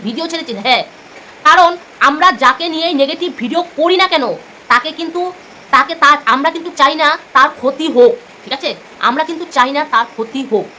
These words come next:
এখন কালকে ও ভিডিও ছেড়েছে দেখে খুব খুশি হয়েছি, কারণ তার আমূল পরিবর্তনটা দেখে আরও বেশি খুশি হয়েছি,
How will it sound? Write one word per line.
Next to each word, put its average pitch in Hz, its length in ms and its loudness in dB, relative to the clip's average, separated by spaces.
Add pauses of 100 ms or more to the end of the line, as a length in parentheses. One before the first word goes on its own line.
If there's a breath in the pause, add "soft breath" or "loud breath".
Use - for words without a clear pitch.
(280)
এখন 320 340 2 (180)
কালকে 277 280 0
ও 302 80 -2
ভিডিও 233 320 -6
ছেড়েছে 269 320 -6
দেখে 233 240 -4 (220)
খুব 339 200 0 (160)
খুশি 262 180 -6
হয়েছি, 233 340 -2 (180)
কারণ 285 260 4
তার 247 240 4
আমূল 302 380 0
পরিবর্তনটা 294 600 0
দেখে 240 280 -4 (140)
আরও 262 220 6
বেশি 262 340 -2
খুশি 220 260 -10
হয়েছি, 165 300 -8